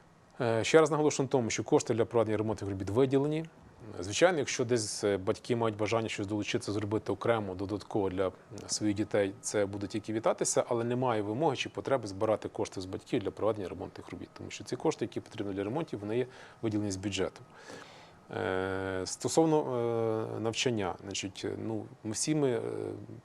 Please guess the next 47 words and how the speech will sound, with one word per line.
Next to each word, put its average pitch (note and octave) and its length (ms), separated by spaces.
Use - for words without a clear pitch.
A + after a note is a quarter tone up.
очікуємо A#2 480
від A2 100
того, A#2 140
як A2 80
буде A2 140
в - 20
подальшому A2 440
розвиватися G#2 320
ситуація. D#3+ 360
В G#2 40
будь-якому B2+ 340
випадку - 180
ніхто A#2+ 300
не C3+ 100
буде A#2+ 240
ризикувати A2 520
життям G2 340
дітей. D3 340
Сподіваємося, B2+ 600
що A2+ 240
і A2+ 100
далі A2+ 260
в A2+ 60
нас A2 120
залишається G#2 540
тут G#2+ 160
сп-, - 240
е, G#2 420
спокійне, G#2+ 680
е, G#2 40
місто, D3 340
де A#2+ 180
не G#2+ 100
буде, G2+ 360
е, G2+ 280
авіаударів, G#2+ 560
де A2+ 100
не G#2 100
буде G2+ 200
ракетної G2+ 360
небезпеки. A2+ 500
Діти A#2 260
зможуть A2+ 220
піти G#2+ 200
навчатися G#2+ 400
в G2+ 140
режимі G2+ 380